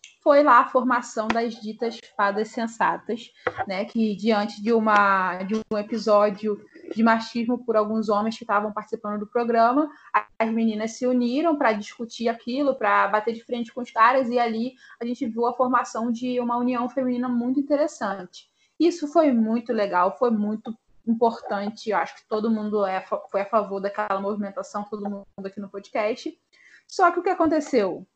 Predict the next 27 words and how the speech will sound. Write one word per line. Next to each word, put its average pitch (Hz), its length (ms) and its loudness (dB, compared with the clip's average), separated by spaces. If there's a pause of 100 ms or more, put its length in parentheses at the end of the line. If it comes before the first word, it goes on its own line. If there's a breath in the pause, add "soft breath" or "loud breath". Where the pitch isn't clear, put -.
(480)
Feminismo, 285 600 6
né, 226 160 2
gente? 185 300 -8
Feminismo, 226 400 -2
às 233 140 -4
vezes, 226 200 0
ele, 254 360 -2 (320)
ele, 247 160 0
ele, 247 280 4
é, 247 300 6
ele 233 180 4
não 254 280 6
vê 262 140 8
a 269 100 4 (320)
cor 277 100 2
das 262 140 2
pessoas. 208 680 -2 (300 soft breath)
E 247 140 0
essa 262 260 2
é 302 60 4
a 311 40 2
grande 277 280 -2
problemática 294 520 0
que 294 140 -2
eu 262 60 4
acredito 247 440 -2
que 262 400 -8